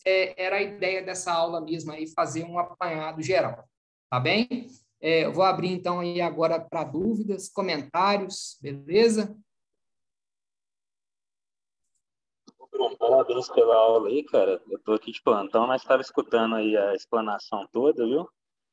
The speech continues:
Speaker 2: Como sempre, muito, muito profundo, bem conciso o tema, né? E, e um tema amplo, né? Mas você pegou todos os pontos importantes aí que a gente tem que lançar a mão no dia a dia, né?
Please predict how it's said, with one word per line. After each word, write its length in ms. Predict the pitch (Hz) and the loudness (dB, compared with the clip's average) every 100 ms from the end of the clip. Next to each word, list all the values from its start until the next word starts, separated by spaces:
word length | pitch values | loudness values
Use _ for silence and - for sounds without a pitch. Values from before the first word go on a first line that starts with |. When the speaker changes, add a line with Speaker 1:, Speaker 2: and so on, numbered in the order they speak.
| _ | _
Speaker 2:
Como 280 | - 113 127 | -4 -2 -2
sempre, 680 | - - 123 139 - 147 143 | -6 -8 -6 -4 -4 -2 0
muito, 1040 | 113 110 104 117 - 135 131 117 92 82 _ _ | -2 -4 -8 -10 -10 -6 -2 -2 -2 -6 _ _
muito 200 | 104 - | -20 -10
profundo, 580 | - 107 - 107 123 131 | -2 -2 -2 -4 -2 0
bem 160 | 107 110 | 0 0
conciso 580 | - 98 - 110 113 104 | 0 -2 -2 -4 -4 -4
o 20 | - | -8
tema, 340 | 110 131 120 | -4 -2 -2
né? 160 | 123 139 | 0 0
E, 340 | 127 113 104 | 0 -2 -4
e 40 | 110 | -4
um 80 | 110 | -2
tema 300 | 131 131 117 | -2 0 0
amplo, 400 | 117 156 - 120 | 0 0 -2 -6
né? 160 | 143 - _ _ _ _ _ | -6 -8 _ _ _ _ _
Mas 140 | 104 | -4
você 100 | - | -2
pegou 320 | - 139 131 135 | 0 0 2 0
todos 240 | 151 151 | 2 0
os 140 | 160 | -2
pontos 320 | _ 151 147 156 | _ -2 -2 -4
importantes 720 | 151 147 113 - 120 127 - | -2 0 0 -4 -10 -10 -6
aí 160 | 123 139 | -6 0
que 120 | 170 | 0
a 40 | |
gente 300 | 143 156 - | 0 -4 -8
tem 140 | - 165 | -8 0
que 100 | 165 | 0
lançar 280 | 151 - | 2 2
a 40 | 123 | 0
mão 180 | 131 131 | 2 -2
no 80 | |
dia 280 | 120 131 120 | -4 -2 0
a 40 | 110 | 0
dia, 380 | - 135 180 | -4 -2 0
né? 160 | 147 175 | 0 -2